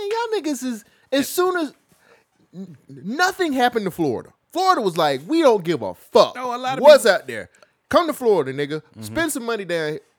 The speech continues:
Speaker 1: At the height of the pandemic, motherfuckers was kicking it.
Speaker 2: It was a lot of places like that. I think Arkansas was another place that never shut down, never closed. They had the same amount, like,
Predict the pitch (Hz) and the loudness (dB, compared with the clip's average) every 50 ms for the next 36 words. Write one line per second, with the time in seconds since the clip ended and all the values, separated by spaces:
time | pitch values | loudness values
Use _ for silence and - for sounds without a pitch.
0 | _ - - 269 254 262 240 240 269 285 277 277 262 233 254 - 269 247 240 240 | _ -10 -6 -4 -4 -4 -2 -2 -2 -2 -2 -2 -4 -8 -8 -8 -8 -8 -6 -6
1 | 254 262 247 220 214 220 220 214 214 - 220 196 208 196 180 165 - - 214 208 | -6 -6 -6 -8 -6 -6 -8 -8 -8 -8 -10 -10 -10 -12 -14 -14 -12 -10 -8 -8
2 | 185 135 107 71 - _ 139 165 180 156 139 123 113 113 120 139 127 107 - - | -8 -10 -14 -18 -16 _ -8 -8 -6 -6 -6 -8 -8 -8 -8 -8 -8 -10 -10 -10
3 | 98 92 85 92 87 87 85 78 78 90 87 101 131 135 127 - - 113 139 147 | -10 -12 -14 -16 -18 -18 -18 -18 -16 -16 -16 -12 -12 -12 -12 -10 -8 -8 -8 -8
4 | - 110 - 104 95 92 87 85 85 76 87 87 87 90 - - 92 85 95 - | -10 -12 -12 -12 -12 -14 -14 -16 -18 -18 -18 -18 -18 -16 -16 -16 -16 -16 -18 -18
5 | - 90 87 - - 98 107 113 120 127 135 143 131 - 160 143 - 113 131 139 | -18 -18 -18 -18 -16 -12 -10 -10 -8 -8 -8 -10 -10 -10 -10 -10 -10 -10 -10 -10
6 | 139 123 120 127 131 135 117 - 143 135 135 135 135 123 123 120 127 123 - - | -10 -8 -8 -8 -8 -10 -10 -10 -8 -8 -6 -6 -8 -8 -8 -6 -6 -6 -8 -10
7 | - - 117 120 123 120 117 113 120 120 - - 92 123 117 - | -12 -10 -10 -10 -10 -10 -10 -10 -12 -12 -14 -14 -14 -14 -14 -14